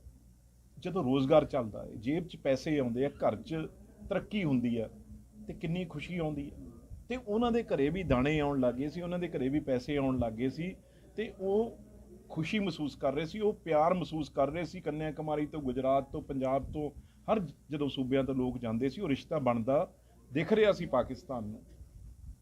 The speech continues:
ਠੀਕ ਆ, ਅਸੀਂ ਚੀਜ਼ਾਂ ਬਹੁਤ ਰੋਕ ਸਕਦੇ ਹਾਂ, ਪਰ ਜਿਹੜਾ, ਜਦੋਂ ਗਵਾਂਢੀ,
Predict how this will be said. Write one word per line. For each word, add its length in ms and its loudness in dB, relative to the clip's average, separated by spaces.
ਠੀਕ 260 2
ਆ, 160 2
ਅਸੀਂ 260 -6
ਚੀਜ਼ਾਂ 300 -6
ਬਹੁਤ 280 -4
ਰੋਕ 240 -2
ਸਕਦੇ 360 0
ਹਾਂ, 80 0
ਪਰ 180 -2
ਜਿਹੜਾ, 200 -2
ਜਦੋਂ 260 -4
ਗਵਾਂਢੀ, 520 0